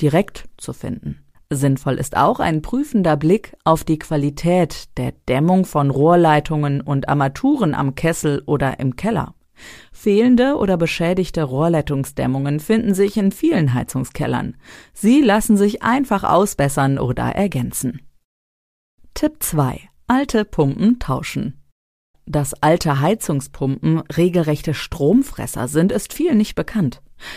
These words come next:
Die alten Umweltbeschleuniger haben auch im Einfamilienhaus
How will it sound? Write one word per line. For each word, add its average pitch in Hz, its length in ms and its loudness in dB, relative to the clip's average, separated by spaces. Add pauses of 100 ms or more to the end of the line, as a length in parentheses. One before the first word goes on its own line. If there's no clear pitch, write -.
(160)
Die 185 100 6
alten 208 340 2
Umweltbeschleuniger 160 1200 0
haben 240 320 2
auch 240 260 -2
im 202 140 0
Einfamilienhaus 156 1120 -2